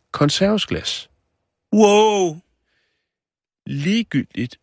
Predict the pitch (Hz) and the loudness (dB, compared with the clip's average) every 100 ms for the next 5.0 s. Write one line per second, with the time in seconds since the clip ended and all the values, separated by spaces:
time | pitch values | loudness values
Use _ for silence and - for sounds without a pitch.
0 | - 101 - 110 - - 190 - 190 180 | -10 -10 -8 -6 -2 -2 -2 -2 -2 -2
1 | 175 - 101 - 95 - _ _ _ _ | -2 -4 -4 -4 -8 -12 _ _ _ _
2 | - 107 110 107 - 113 110 113 117 131 | -4 0 2 0 -2 -2 0 2 4 4
3 | 139 _ - 170 156 - - 143 127 - | 0 _ 0 0 0 -4 -6 -2 -2 -2
4 | 107 101 - 104 - 87 82 - - 101 | -2 -2 -4 -8 -6 -4 -4 -4 -4 -4